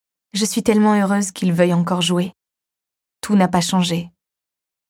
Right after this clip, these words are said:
J'ai tellement peur de perdre ceux que j'aime. Même la simple idée de m'en éloigner m'est insupportable. Le bouchon rebondit sur mon tapis et Flocon s'en donne à cœur joie.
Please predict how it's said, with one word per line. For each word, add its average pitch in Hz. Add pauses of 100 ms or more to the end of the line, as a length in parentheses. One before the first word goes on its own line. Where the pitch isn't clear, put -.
(540)
J'ai 190
tellement 214
peur 214
de 180
perdre 175
ceux 175
que 185
j'aime. 175 (1160)
Même 226
la 202
simple 220
idée 208
de 185
m'en 180
éloigner 190
m'est 185
insupportable. 185 (1300)
Le 220
bouchon 214
rebondit 190
sur 196
mon 180
tapis 190 (420)
et 233
Flocon 254
s'en 240
donne 208
à 196
cœur 196
joie. 185